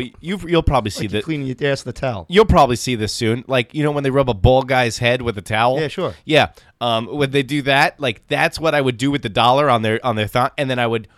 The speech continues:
Speaker 1: snap the thong back like the money was on there, and I'd take it in my hand. So they thought it was there.
Speaker 2: <laughs>
Speaker 1: I reused the same ten dollar bill all night, dude. I'm not
Speaker 2: Did you
Speaker 1: fucking
Speaker 2: put the
Speaker 1: with you.
Speaker 2: money in your teeth and have them come get it?
Speaker 1: Absolutely not.
Speaker 2: No,
Speaker 1: Money's
Speaker 2: it's fine.
Speaker 1: disgusting,
Speaker 2: I mean,
Speaker 1: and
Speaker 2: neither
Speaker 1: so
Speaker 2: do
Speaker 1: are
Speaker 2: I.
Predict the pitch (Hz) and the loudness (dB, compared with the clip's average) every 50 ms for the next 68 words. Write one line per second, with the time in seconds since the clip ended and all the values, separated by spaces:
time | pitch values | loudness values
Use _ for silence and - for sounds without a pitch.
0 | _ _ _ _ _ _ _ _ _ _ _ _ _ _ _ _ _ _ _ _ | _ _ _ _ _ _ _ _ _ _ _ _ _ _ _ _ _ _ _ _
1 | _ - - - - - - - 151 151 151 170 196 220 - - - - 151 151 | _ -10 -6 -6 -4 -4 -4 -4 -2 0 2 4 4 2 0 -2 -8 -8 -6 -8
2 | 147 - - 175 170 170 175 170 139 135 120 107 104 101 - 117 120 113 - - | -6 -4 -2 0 0 0 0 -2 -2 -2 -2 -2 -2 -6 -6 -6 -6 -6 -6 -6
3 | 117 117 123 135 139 139 127 127 113 117 127 131 139 147 160 170 175 185 196 202 | -6 -2 -2 -2 -2 -2 -2 -2 0 2 2 2 2 2 2 0 0 0 0 -2
4 | - - - 131 123 120 117 - - - 147 127 - 127 110 107 104 101 90 90 | -4 -6 -8 -4 -4 -4 -4 -6 -6 -6 -6 -6 -6 -6 -6 -6 -4 -4 -6 -6
5 | 90 85 95 90 73 - - - _ _ _ _ - - - - 123 120 123 117 | -8 -8 -10 -10 -12 -14 -18 -20 _ _ _ _ -16 -10 -6 -4 -4 -2 -4 -6
6 | - - - 170 143 143 123 117 107 101 92 90 90 95 90 80 - - 233 - | -6 -6 -4 -2 -2 -2 -2 -4 -4 -6 -6 -6 -4 -4 -4 -4 -6 -10 -14 -16
7 | - - _ _ - - - _ - - - 440 - - - 381 _ _ _ _ | -16 -20 _ _ -20 -20 -20 _ -20 -14 -8 -8 -8 -8 -8 -18 _ _ _ _
8 | - - 131 156 214 233 226 233 214 196 196 190 165 151 156 - - 180 160 160 | -6 0 4 4 4 4 2 0 0 0 0 0 0 -2 -4 -4 -2 -2 -2 -2
9 | 156 - - 147 147 151 160 156 156 147 131 127 147 123 104 - 107 110 110 110 | -2 -2 -2 -2 0 2 2 2 2 2 2 2 0 0 0 0 0 0 0 0
10 | 107 92 78 73 - - 82 76 71 - - 101 98 107 101 98 - 175 208 - | -2 -4 -8 -10 -12 -10 -12 -12 -12 -12 -12 -6 -4 -2 -2 -2 -2 -4 -2 -2
11 | 196 - 175 156 151 156 160 156 143 123 - - 151 147 135 - 139 135 135 127 | -2 -2 0 0 0 0 0 0 -4 -4 -6 -4 -4 -4 -4 -4 -4 -6 -4 -4
12 | 139 120 143 131 127 135 135 139 - _ - 175 208 190 - - 196 190 175 175 | -6 -8 -8 -6 -6 -6 -6 -6 -10 _ -8 -8 -6 -6 -6 -6 -6 -6 -6 -6
13 | 202 214 185 71 69 - 113 113 113 113 135 170 202 190 165 170 151 - - 156 | -6 -8 -8 -8 -10 -12 -14 -8 -4 -2 -2 0 -2 -2 -4 -4 -6 -4 -2 -2
14 | 156 - 139 127 143 139 139 143 127 156 156 160 165 160 156 160 156 | -2 -2 -2 -2 -2 -2 -2 0 4 6 6 8 8 8 6 6 4